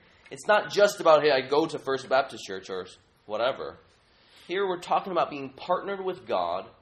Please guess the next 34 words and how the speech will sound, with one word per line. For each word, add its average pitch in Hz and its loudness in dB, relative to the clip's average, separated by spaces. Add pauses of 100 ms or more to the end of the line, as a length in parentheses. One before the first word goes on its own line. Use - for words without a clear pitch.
(300)
in 110 -6
will, 151 0
desire, 135 0
purpose. 139 -6 (460)
So 170 -6
turn 254 -2
back 190 2
over 180 0
to 147 -2
First 165 -4
John 151 0
chapter 139 -4
one, 127 -4
verse 117 -8
three. 131 -10 (920)
Chapter 131 -6
one, 131 -4
verse 117 -6
three. 113 -10
All - -16
right, 214 -4
this 254 -8
is 226 -4
an 202 -4
introduction 190 2
here, 117 -2
and 127 -6
John 190 4
is 156 -4
wanting 196 2
the 165 -4
Christians 170 -6
to 156 -6
know, 147 -2